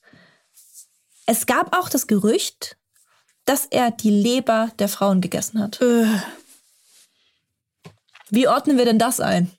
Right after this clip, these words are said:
Speaker 1: wenn das gestimmt hat?
Speaker 2: Hat die Leber in Korea irgendeine magische Wirkung? Wird ihr irgendwas zugesprochen?
Speaker 1: Das ist eine gute Frage, das weiß ich nicht.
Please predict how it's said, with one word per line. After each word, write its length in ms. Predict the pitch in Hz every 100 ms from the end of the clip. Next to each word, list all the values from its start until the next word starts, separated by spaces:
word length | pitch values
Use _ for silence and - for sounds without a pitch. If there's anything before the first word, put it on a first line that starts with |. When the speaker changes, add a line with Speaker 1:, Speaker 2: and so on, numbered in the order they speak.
| _
Speaker 1:
wenn 160 | 226 220
das 200 | 208 -
gestimmt 400 | 190 196 185 -
hat? 200 | 185 - _ _ _ _ _ _ _ _ _ _ _ _ _ _ - - -
Speaker 2:
Hat 180 | 269
die 60 | 320
Leber 600 | 262 233 247 262 254 247
in 180 | 233 226
Korea 560 | - 220 208 226 226
irgendeine 540 | - 233 233 - 220 220
magische 680 | 214 214 220 226 - 208
Wirkung? 320 | 214 208 262 233
Wird 100 | 220
ihr 100 | 214
irgendwas 340 | 214 214 -
zugesprochen? 640 | - 240 240 - 311 370 392 _ _ _ _ _ _ _ _ _ _ _ _ - -
Speaker 1:
Das 180 | 339 302
ist 160 | 226
eine 80 | 190
gute 200 | 233 240
Frage, 300 | - 233 247
das 160 | 196 226
weiß 180 | 247
ich 120 | - 208
nicht. 260 | 214 -